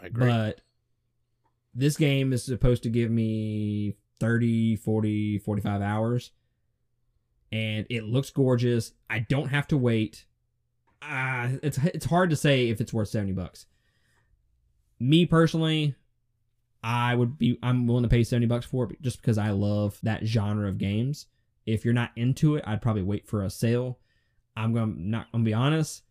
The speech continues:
Speaker 2: I don't see that game going down in price anytime soon, especially with, uh, P S fives not selling,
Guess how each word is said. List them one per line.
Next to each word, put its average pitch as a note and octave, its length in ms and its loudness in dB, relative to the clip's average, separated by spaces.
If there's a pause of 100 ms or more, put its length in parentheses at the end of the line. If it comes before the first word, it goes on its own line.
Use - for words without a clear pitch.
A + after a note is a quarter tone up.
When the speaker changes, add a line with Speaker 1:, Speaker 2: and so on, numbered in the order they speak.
(260)
Speaker 2:
I B2 120 2
don't C3+ 160 2
see C3+ 120 4
that A#2+ 160 2
game G#2+ 260 0
going G2 200 0
down G2 420 -2 (140)
in G2+ 160 -4
price F#2 540 -6 (420)
anytime C3 580 4
soon, B1+ 300 -12 (1200)
especially C#3+ 460 2
with, A2+ 280 0
uh, G2+ 120 0
P A#2+ 120 2
S G#2 120 2
fives G2+ 260 0
not F#2+ 160 -4
selling, F#2 300 -6